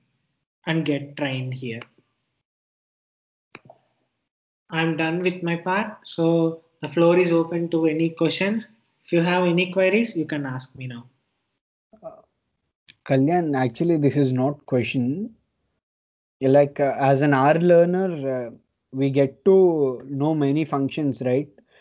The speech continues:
Speaker 1: Yeah.
Speaker 2: Most of the functions in Python are also similar. A noob like me, a naive like me is getting confused to remember all these.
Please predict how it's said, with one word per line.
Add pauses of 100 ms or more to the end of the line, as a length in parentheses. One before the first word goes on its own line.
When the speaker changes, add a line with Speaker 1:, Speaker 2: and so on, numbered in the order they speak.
(160)
Speaker 1:
Yeah.
Speaker 2:
Most
of (100)
the
functions
in
Python
are
also
similar. (340)
A
noob
like
me,
a
naive
like
me
is
getting
confused (120)
to
remember
all
these.